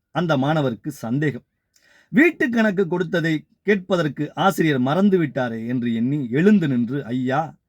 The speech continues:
சென்ற முறை எங்களுக்கு இரண்டு கணித கேள்விகளை நீங்கள் கேட்டிருந்தீர்கள். அதில் இரண்டில் ஒரு கேள்விக்கு நான் விடை எழுதிவிட்டேன். ஒரு கேள்விக்கு விடை எழுதுவதற்கு எனக்கு போதிய நேரம் இல்லை.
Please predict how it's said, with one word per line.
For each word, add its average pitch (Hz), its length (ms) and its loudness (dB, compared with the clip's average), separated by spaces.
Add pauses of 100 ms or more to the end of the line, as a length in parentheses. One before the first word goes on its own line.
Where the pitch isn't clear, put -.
(300)
சென்ற 233 320 4
முறை 254 280 4
எங்களுக்கு 208 500 2
இரண்டு 202 360 2
கணித 214 340 0
கேள்விகளை 165 640 2
நீங்கள் 139 380 0
கேட்டிருந்தீர்கள். 131 880 -2 (280)
அதில் 143 360 2
இரண்டில் 214 400 4
ஒரு 165 260 0
கேள்விக்கு 160 540 -2
நான் 131 200 -2
விடை 117 180 0
எழுதிவிட்டேன். 131 640 0 (440)
ஒரு 233 320 2
கேள்விக்கு 262 640 0
விடை 185 260 2
எழுதுவதற்கு 165 580 0
எனக்கு 135 300 -2
போதிய 175 440 2
நேரம் 143 380 2
இல்லை. 110 280 -2